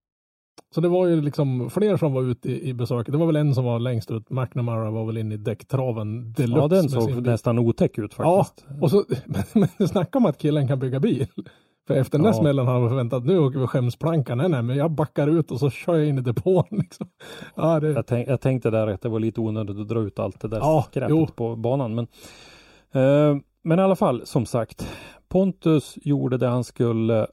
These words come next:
Speaker 2: Heidrich åk-, åkte av. Och det, det, där tycker jag att det är, huvudsaken är att Pontus gjorde en bra insats, och så får man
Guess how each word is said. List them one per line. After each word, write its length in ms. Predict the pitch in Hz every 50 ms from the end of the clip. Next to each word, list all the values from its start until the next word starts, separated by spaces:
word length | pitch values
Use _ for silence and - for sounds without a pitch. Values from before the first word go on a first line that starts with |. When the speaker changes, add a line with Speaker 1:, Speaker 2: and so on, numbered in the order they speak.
| _ _
Speaker 2:
Heidrich 680 | - - 110 113 104 104 104 104 107 95 - - - - - - - _ _ _ _ - -
åk-, 800 | 139 123 117 98 - _ - 240 214 202 214 208 220 214 208 196
åkte 340 | 180 123 113 - - - -
av. 340 | - 151 147 127 110 110 107
Och 100 | 110 110
det, 260 | 127 127 120 127 131
det, 280 | 127 123 139 147 147
där 200 | 143 135 156 151
tycker 280 | 143 - 135 120 - 120
jag 100 | 113 117 113
att 120 | 104 - -
det 100 | - -
är, 260 | - 107 110 107 101 - _ _ _ _ - - - - _
huvudsaken 600 | _ - 127 120 117 113 143 147 131 - 131 110
är 80 | 107 107
att 140 | 107 - -
Pontus 360 | - 131 127 113 123 104 -
gjorde 220 | 120 110 104 104
en 80 | 101 101
bra 240 | 98 107 104 104 104
insats, 440 | 104 101 95 - 117 104 - - -
och 80 | 123
så 120 | - - 135
får 180 | - - 131
man 260 | 110 104 104 104 107